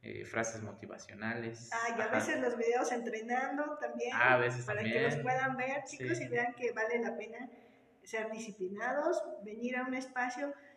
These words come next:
Speaker 2: donde nos den un buen ejemplo. A mí me gusta, eh, pues, lugares donde me siento a gusto, donde siento que la congruencia de mi profesor va con lo que me enseña. Entonces, eso es algo importantísimo. En ocasiones,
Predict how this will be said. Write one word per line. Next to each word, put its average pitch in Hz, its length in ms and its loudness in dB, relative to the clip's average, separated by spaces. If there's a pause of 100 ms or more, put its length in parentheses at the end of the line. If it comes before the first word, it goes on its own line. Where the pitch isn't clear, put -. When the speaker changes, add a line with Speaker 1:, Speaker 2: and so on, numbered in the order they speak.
(100)
Speaker 2:
donde 233 240 -2
nos 233 220 2
den 277 180 0
un 294 300 0
buen 254 160 -4
ejemplo. 254 360 -6 (220)
A 269 40 -8
mí 269 100 -6
me 269 140 -6
gusta, 262 760 -4
eh, 190 320 -10 (560)
pues, 247 140 0
lugares 311 480 2
donde 254 200 0
me 233 140 -2
siento 262 320 -4
a 254 60 -4
gusto, 254 360 -6 (200)
donde 220 300 -4
siento 240 440 -6
que 226 160 -2
la 196 160 -4
congruencia 220 640 -6
de 196 140 -6
mi 190 140 -8
profesor 202 600 -12 (100)
va 214 120 -12 (100)
con 214 160 -12
lo 196 100 -14
que 156 100 -16
me 147 100 -18
enseña. 226 520 -12 (520)
Entonces, 240 440 -6
eso 294 160 2
es 349 140 4 (100)
algo 294 720 0
importantísimo. 208 920 -6 (320)
En 226 180 0
ocasiones, 285 580 2